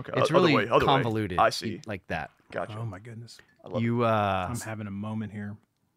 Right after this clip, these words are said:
Speaker 3: with this.
Speaker 2: Is it good?
Speaker 1: Yeah.
Speaker 3: <laughs> With this, uh, was it
Speaker 2: French press?
Speaker 3: Imperial Coffee Porter,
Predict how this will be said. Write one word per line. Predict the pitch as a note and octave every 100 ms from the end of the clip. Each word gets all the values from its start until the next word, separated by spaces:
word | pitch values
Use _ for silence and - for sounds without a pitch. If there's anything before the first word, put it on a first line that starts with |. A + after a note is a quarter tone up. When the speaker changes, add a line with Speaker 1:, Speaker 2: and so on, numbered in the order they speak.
| _ _
Speaker 3:
with | A#2 -
this. | A2+ - -
Speaker 2:
Is | A2
it | G#2
good? | C3+ G3 -
Speaker 1:
Yeah. | E3+ C#3+ D3+
Speaker 3:
<laughs> |
With | E3 D3
this, | D3 - - - -
uh, | A#2+ G#2 _ _ - _ _ _ -
was | F#2+
it | F#2+ - _ _ _ _ _ _ _
Speaker 2:
French | - C3+ F#3+ -
press? | - A#2 G3 - - -
Speaker 3:
Imperial | A2+ - D3+ D3 C3+ C3
Coffee | - B2+ B2
Porter, | A2 A2+ G2+ F2